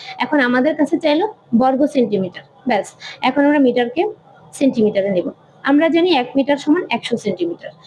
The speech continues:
যেহেতু চৌত্রিশ বর্গ মিটার, তাহলে আমাদের একশো বর্গ সেন্টিমিটার হতে হবে, তার মানে কি একশো গুণ একশো।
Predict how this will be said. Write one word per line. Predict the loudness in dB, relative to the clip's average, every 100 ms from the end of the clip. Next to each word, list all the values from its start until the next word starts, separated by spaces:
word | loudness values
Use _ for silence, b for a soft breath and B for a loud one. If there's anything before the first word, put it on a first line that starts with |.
| B B
যেহেতু | 2 2 2 0
চৌত্রিশ | 0 0 2 2 2 -2 -10 _ _ -20 -20 -10 -2
বর্গ | 0 2 2
মিটার, | 4 2 2 -2 -2
তাহলে | 0 2
আমাদের | 2 2 0
একশো | -2 -6 -4 -2 -2 B B B 0
বর্গ | 2 2 2
সেন্টিমিটার | 2 0 2 2 2
হতে | 0 2
হবে, | 0
তার | 2
মানে | 2 2
কি | -2
একশো | -4 -4 -2
গুণ | -2 -2
একশো। | -4 -6 -10